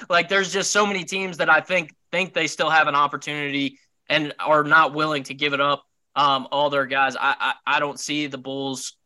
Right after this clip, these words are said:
Uh, uh, the Bulls just strike me as an organization that does not wanna give up and, and go through this rebuild process again, because they did have a couple years where they kinda did this soft rebuild already, and this was supposed to be the roster that was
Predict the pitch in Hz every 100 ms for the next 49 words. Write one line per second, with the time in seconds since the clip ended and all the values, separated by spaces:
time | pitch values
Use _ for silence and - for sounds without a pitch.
0 | _ 151 151 170 180 160 156 220 247 175
1 | 190 - 185 180 165 151 147 147 151 143
2 | 135 139 139 135 131 127 131 139 131 139
3 | 131 127 107 143 143 135 139 135 135 143
4 | 131 131 143 139 139 143 143 131 123 -
5 | _ _ 139 147 139 131 - 139 135 147
6 | 135 123 110 135 131 127 131 123 127 127
7 | 131 143 131 123 135 123 123 123 123 123
8 | 120 147 139 120 123 135 131 127 - 131
9 | 127 131 135 131 135 127 127 127 135 143
10 | 131 120 135 - 131 - 139 131 123 127
11 | 131 123 120 127 127 135 127 120 123 113